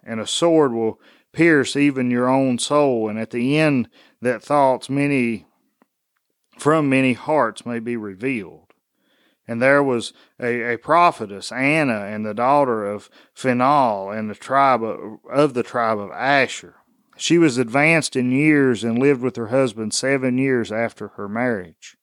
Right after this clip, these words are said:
And then, as a widow to the age of eighty-four, she had never left the temple, serving night and day with fasting and prayer."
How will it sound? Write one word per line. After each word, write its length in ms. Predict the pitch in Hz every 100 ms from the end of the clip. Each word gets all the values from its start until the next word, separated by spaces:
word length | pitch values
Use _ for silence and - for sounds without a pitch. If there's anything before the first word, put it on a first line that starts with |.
| _ _ _ _ _ _ _
And 120 | - 123
then, 260 | 143 135 - _ -
as 220 | 143 127
a 160 | 131 127
widow 420 | 143 156 139 127
to 140 | 123
the 200 | 120 123
age 360 | 131 135 127 113
of 240 | 110 107 -
eighty-four, 1040 | 123 139 127 107 131 143 113 87 85 -
she 180 | - 135
had 140 | 127
never 320 | 120 147 143 131
left 300 | 143 151 -
the 100 | 120
temple, 520 | 151 147 - 107 - - _
serving 560 | - 151 147 117 104 117
night 380 | 123 131 113
and 180 | 110 117
day 300 | 120 120 107
with 200 | 98 95
fasting 720 | - 131 131 113 - 101 87 90
and 160 | 95
prayer." 640 | - 113 98 85 85 87